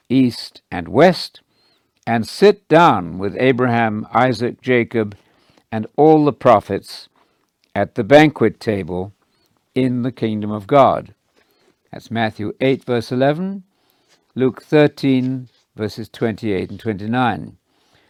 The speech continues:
Together, as members of the messianic community drawn from all colors and races, they will, quote, "rule as kings upon the earth."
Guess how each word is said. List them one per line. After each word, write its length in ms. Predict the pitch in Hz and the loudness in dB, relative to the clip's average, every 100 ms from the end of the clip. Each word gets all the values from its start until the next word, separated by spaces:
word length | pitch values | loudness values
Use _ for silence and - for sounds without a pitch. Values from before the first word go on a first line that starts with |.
| _ | _
Together, 640 | 143 117 185 240 175 107 - | -8 4 8 8 8 0 -2
as 180 | 104 104 | -8 -4
members 500 | 113 170 175 175 139 | 0 2 4 2 2
of 120 | 107 | -4
the 100 | 107 | -4
messianic 680 | 110 156 151 139 127 110 - | 0 2 2 0 0 -2 -6
community 560 | - 139 151 156 107 104 | -4 0 2 0 -2 -10
drawn 560 | 92 151 190 196 196 180 _ _ - | 0 6 8 6 0 -8 _ _ -2
from 260 | 233 233 - | 0 0 4
all 340 | 208 208 170 | 6 8 6
colors 480 | - 190 185 139 98 | 2 2 4 2 -2
and 160 | 98 | -6
races, 580 | 113 147 - 147 139 - _ _ _ _ _ _ | 2 2 2 -2 -4 -6 _ _ _ _ _ _
they 140 | 147 | 0
will, 180 | 143 131 | 2 0
quote, 300 | - 156 139 | 4 4 4
"rule 720 | 127 117 160 165 127 101 92 - _ _ _ _ _ _ | 0 2 4 6 4 -2 -6 -14 _ _ _ _ _ _
as 240 | 120 113 - | -4 -4 -6
kings 680 | - 143 120 113 110 - _ _ _ _ _ _ | 0 0 0 -4 -6 -10 _ _ _ _ _ _
upon 640 | 139 - 175 160 143 139 - | -4 0 4 6 6 2 -6
the 280 | 117 135 - | 0 2 4
earth." 540 | 165 143 - _ _ | 6 6 2 _ _